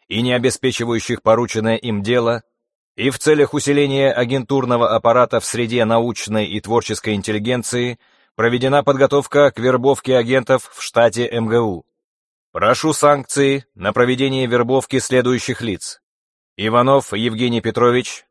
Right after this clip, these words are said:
тысяча девятьсот тридцать первого года рождения, Ильина Елена Васильевна, тысяча девятьсот двадцать девятого года рождения, Симонов Андрей Николаевич, тысяча девятьсот тридцатого года рождения. Оперативные установки на перечисленных лиц прилагаются.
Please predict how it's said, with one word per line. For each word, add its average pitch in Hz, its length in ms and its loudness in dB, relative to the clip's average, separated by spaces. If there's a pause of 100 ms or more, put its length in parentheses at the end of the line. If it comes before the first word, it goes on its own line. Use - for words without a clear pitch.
тысяча 117 340 -4
девятьсот 113 340 -2
тридцать 117 360 -2
первого 110 380 2
года 107 200 2
рождения, 107 640 0 (400)
Ильина 127 640 0
Елена 120 420 0
Васильевна, 123 720 -2 (240)
тысяча 120 400 -4
девятьсот 117 360 0
двадцать 113 360 2
девятого 113 440 0
года 113 200 0
рождения, 113 640 -2 (320)
Симонов 139 720 0
Андрей 123 340 2
Николаевич, 113 760 0 (240)
тысяча 127 360 -2
девятьсот 117 380 -2
тридцатого 117 540 2
года 104 240 2
рождения. 92 600 -2 (1080)
Оперативные 143 720 2
установки 135 600 0
на 131 120 0
перечисленных 120 680 -2
лиц 113 320 -6
прилагаются. 107 1000 -2